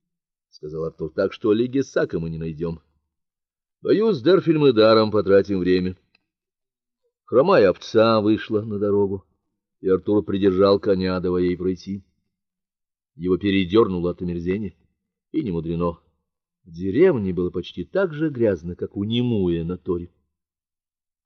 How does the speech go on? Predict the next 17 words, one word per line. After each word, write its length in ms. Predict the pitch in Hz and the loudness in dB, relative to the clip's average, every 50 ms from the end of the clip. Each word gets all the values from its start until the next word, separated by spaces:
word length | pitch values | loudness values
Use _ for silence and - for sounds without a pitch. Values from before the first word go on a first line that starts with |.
| _ _ | _ _
Кадок 420 | 80 92 104 104 95 104 95 - | 0 2 2 2 2 0 0 0
вышел 280 | 110 104 92 - 104 98 | -4 -4 -4 -2 -2 -2
из 120 | 95 - | -2 -4
церкви, 640 | - - - 120 113 113 104 - - 113 113 104 - _ _ _ _ _ _ _ _ _ _ _ _ _ _ _ _ _ _ _ | -6 -6 -2 0 0 0 0 -2 -4 -4 -4 -4 -6 _ _ _ _ _ _ _ _ _ _ _ _ _ _ _ _ _ _ _
когда 200 | _ 87 87 95 | _ -12 -6 -4
нас 180 | 101 101 - | -2 0 0
отделяло 440 | 117 101 95 87 101 101 104 104 104 | 0 0 0 0 2 2 4 6 4
от 120 | 101 - - | 4 2 0
нее 140 | 107 104 | -4 -4
шагов 280 | 98 - 101 104 107 98 | -2 0 0 0 0 0
сто. 420 | - - - - 101 92 98 95 _ _ _ _ _ _ _ _ _ _ _ _ _ _ _ _ _ _ _ _ _ | -4 -10 -6 -2 0 0 0 -2 _ _ _ _ _ _ _ _ _ _ _ _ _ _ _ _ _ _ _ _ _
Наши 320 | 92 107 104 - - 117 | -4 -4 -4 -2 -4 -6
всадники 540 | 110 - - 131 120 110 110 110 107 - 120 | -6 0 2 2 2 2 2 -4 -4 -2 -2
заняли 360 | 101 104 117 113 113 110 110 | 0 0 0 0 0 -2 -2
позицию 540 | 104 - 113 104 101 110 104 - - 113 104 | -2 -2 -2 -2 -2 -4 -6 -4 -4 -4 -4
позади 320 | - 101 95 107 104 107 | -2 -4 -4 -4 -4 -4
деревни, 540 | 101 98 113 123 151 147 110 95 90 85 - | -4 -2 0 2 2 2 2 2 0 -4 -4